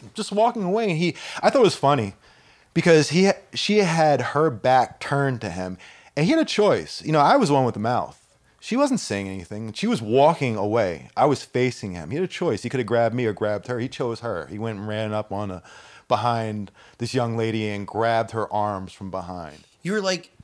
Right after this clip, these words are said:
Speaker 2: "She's walking away."
Speaker 1: She's walking away.
Speaker 2: And then when he arrests you, you're like, "I'm walking
Speaker 1: Well,
Speaker 2: away."
Speaker 1: it was funny 'cause my, I gotta tell you,
Speaker 2: <laughs>
Speaker 1: initially what I was thinking is,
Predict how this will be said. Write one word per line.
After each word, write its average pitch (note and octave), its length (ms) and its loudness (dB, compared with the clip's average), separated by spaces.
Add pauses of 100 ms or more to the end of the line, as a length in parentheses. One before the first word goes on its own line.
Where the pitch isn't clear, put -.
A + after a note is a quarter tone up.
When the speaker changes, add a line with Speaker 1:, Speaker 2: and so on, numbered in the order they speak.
(140)
Speaker 2:
"She's A#3 280 -2
walking G#3+ 560 2
away." G#3 520 4
Speaker 1:
She's C3+ 180 -8
walking D#3 240 0
away. B2+ 240 -4 (420)
Speaker 2:
And A3 180 0
then E4 220 6
when D4+ 120 6
he D4+ 120 6
arrests B3+ 380 4
you, D4 520 4 (140)
you're B3+ 180 0
like, C4 300 2 (160)
"I'm G#4 320 8
walking B3 320 8
Speaker 1:
Well, C4 120 10
Speaker 2:
away." A3 120 10
Speaker 1:
it D#3+ 40 8
was - 60 6
funny F3 200 8
'cause D3 180 4
my, E3 160 8 (180)
I F3+ 140 10
gotta F3+ 240 10
tell D3+ 240 6
you, A#2+ 260 4 (160)
Speaker 2:
<laughs> E3 160 0
Speaker 1:
initially F3+ 500 6
what E3+ 80 8
I D3+ 100 10
was C#3+ 100 4
thinking D#3 320 0
is, A#2+ 240 0